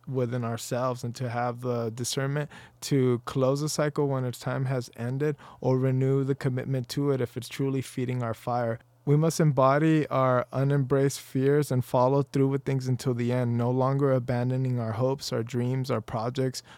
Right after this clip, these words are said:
our relationships, and most importantly, ourselves at the first signs of difficulty. All of these things follow a life cycle, and when we get stuck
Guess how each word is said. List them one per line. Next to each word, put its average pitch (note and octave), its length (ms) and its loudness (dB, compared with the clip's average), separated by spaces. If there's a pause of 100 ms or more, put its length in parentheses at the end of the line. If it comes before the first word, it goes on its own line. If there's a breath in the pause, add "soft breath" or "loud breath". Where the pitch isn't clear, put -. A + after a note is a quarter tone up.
our C3+ 140 2
relationships, B2+ 880 -2
and B2+ 100 -2
most C3+ 300 -2
importantly, D3 600 -2
ourselves A#2 720 -2 (340 loud breath)
at C3 200 -2
the C3 100 -2
first C#3 340 0
signs C3 260 0
of A#2+ 120 -4
difficulty. B2 720 -4 (460 loud breath)
All E3 240 6
of F3+ 100 2
these F3+ 160 2
things E3 240 2
follow D3 500 4
a C3 60 2
life B2 260 0
cycle, A#2 440 0
and A#2 160 0
when C3 120 0
we C3+ 120 0
get D3 160 0
stuck D3+ 420 0